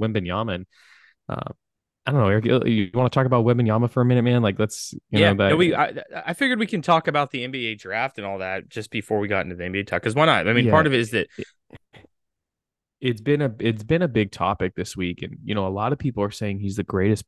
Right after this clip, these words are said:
Speaker 1: prospect they've ever seen and greatest prospect of all time. And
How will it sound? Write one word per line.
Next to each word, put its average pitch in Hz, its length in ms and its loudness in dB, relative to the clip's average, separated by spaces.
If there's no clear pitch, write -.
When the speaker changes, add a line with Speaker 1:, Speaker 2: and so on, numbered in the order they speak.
Speaker 1:
prospect 95 420 -4
they've 90 140 -4
ever 87 220 -2
seen 98 460 -8
and - 160 -12
greatest 123 340 0
prospect 101 460 0
of 98 40 -6
all 95 140 2
time. 101 380 2
And - 100 -12